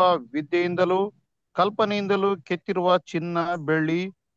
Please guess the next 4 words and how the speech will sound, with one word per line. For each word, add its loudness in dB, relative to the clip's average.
ಕಲ್ಲುಗಳಿಗೆ 0
ಸಮಾನವೆಂದು 0
ನಾವು 0
ಭಾವಿಸಬಾರದು. 0